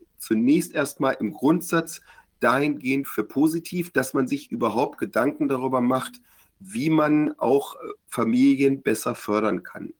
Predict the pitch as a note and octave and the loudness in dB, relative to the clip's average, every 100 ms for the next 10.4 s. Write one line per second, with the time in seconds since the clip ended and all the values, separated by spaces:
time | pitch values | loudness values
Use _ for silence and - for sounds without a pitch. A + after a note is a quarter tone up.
0 | _ - B2+ - - _ _ - B2 A2 | _ -2 -2 -4 -14 _ _ -18 -6 0
1 | C3+ D3 C#3+ C3 C3 G#2+ C#3+ E3 - C#3+ | 2 4 2 0 -2 0 2 0 0 0
2 | C3+ C3+ C3 C#3 - A2+ E3 - - - | 0 -2 -4 -6 -6 -8 -8 -8 -10 -6
3 | A2+ G#2 A2+ - - - G#2 G#2 - - | -6 -2 -4 -4 -8 -4 -4 -4 -10 -14
4 | - - _ - - - _ - B2 B2+ | -18 -20 _ -20 -20 -20 _ 2 2 4
5 | G#3 F#3+ C#3+ B2 A#2+ - - A#2 - D#2 | 2 4 4 2 0 -2 -4 -6 -2 -2
6 | - - - _ _ - - - - - | -2 -6 -10 _ _ -20 -8 -2 0 0
7 | D#3 - - - - - - A#2+ - D3 | 0 -2 -4 -6 -12 -10 -4 -4 0 0
8 | E3+ - C#3 B2+ - A2+ - A2 B2+ D3 | 0 0 -2 -2 -4 -8 -6 -4 0 2
9 | G#2 - G#2 G#2 - - - F#3 E3+ D#3+ | 2 0 -2 -2 -4 -8 -8 0 0 0
10 | - B2 A2+ A#2 | -4 -10 -6 -8